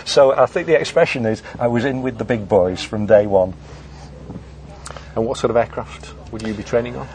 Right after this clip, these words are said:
Speaker 1: Uh, started, uh, the training on, uh, one five two. Uh, they, they specifically have one five twos rather than one fifties because of the extra ten horsepower that, that
Speaker 2: Yeah.
Speaker 1: helps with, uh,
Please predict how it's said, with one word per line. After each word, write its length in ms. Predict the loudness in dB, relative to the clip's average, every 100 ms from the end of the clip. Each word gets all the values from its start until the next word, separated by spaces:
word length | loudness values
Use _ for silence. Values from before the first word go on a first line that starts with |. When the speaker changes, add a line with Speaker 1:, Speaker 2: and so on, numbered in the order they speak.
| 0
Speaker 1:
Uh, 380 | 6 6 6 2
started, 420 | 2 0 0 -8 -10 -2
uh, 300 | 4 6 4 0
the 160 | -8
training 380 | 0 0 0 0
on, 220 | 0 2
uh, 120 | 0
one 260 | 2 2 4
five 240 | 6 4
two. 240 | 2 -4 -4 -12 -14 -2
Uh, 380 | 2 2 2 2
they, 220 | 0 0 -10 -2
they 240 | -2 -2 -10 -20 -20 -16
specifically 800 | -14 -12 -12 -10 -6 -6 -6 -2
have 140 | -2 2
one 160 | 0
five 260 | 2 0 0
twos 300 | -4 -4 0
rather 220 | 0 0
than 100 | -4
one 140 | -6
fifties 420 | -6 -8 -8 -12 -10
because 300 | -8 -6 -6
of 80 | -4
the 100 | -4
extra 380 | -4 -6 -8
ten 220 | -4 -6 -4
horsepower 480 | -6 -4 -4 -4
that, 260 | -4 -10 -8
that 120 | -6
Speaker 2:
Yeah. 60 | -2
Speaker 1:
helps 320 | -2 -2 -8
with, 300 | -8 -10 -6
uh, 240 | -4 -4